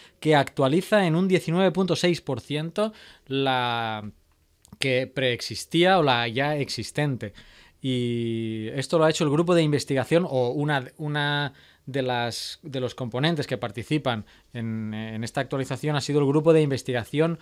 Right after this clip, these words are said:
consolidada de geociencias marinas de la Universidad de Barcelona. Am, pues eso, que están actualizando la Carta Batimétrica Internacional del Océano Ártico, que fue una iniciativa que empezó, empezó Rusia en mil novecientos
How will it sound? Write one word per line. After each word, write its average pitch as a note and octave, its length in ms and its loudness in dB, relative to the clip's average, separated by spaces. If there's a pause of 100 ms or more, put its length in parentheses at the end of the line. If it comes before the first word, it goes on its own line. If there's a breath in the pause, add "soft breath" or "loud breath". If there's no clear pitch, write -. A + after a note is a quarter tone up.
(220 loud breath)
consolidada C3+ 640 0
de C3+ 140 0
geociencias C3 640 -2
marinas B2 400 0
de G#2+ 80 -6
la G#2+ 100 -6
Universidad A2 520 -4 (340 loud breath)
de C#3 220 0
Barcelona. A2+ 640 -2 (560 loud breath)
Am, G#2+ 760 -4
pues G#2+ 140 -10
eso, A2+ 200 -8
que A#2+ 60 -10
están A#2 160 -8
actualizando A#2+ 480 -4
la B2 160 0
Carta D#3+ 340 4
Batimétrica E3+ 640 2
Internacional D3 640 0
del C3+ 140 0
Océano D#3 400 4
Ártico, E3+ 480 4 (260 loud breath)
que E3+ 140 -6
fue D#3 100 -2
una F3 180 0
iniciativa D#3+ 720 2
que C3+ 80 -2
empezó, C#3+ 560 0
empezó C3+ 480 2
Rusia D3+ 560 0 (260 loud breath)
en C3 140 -2
mil D#3 260 0 (140 soft breath)
novecientos C#3 720 -2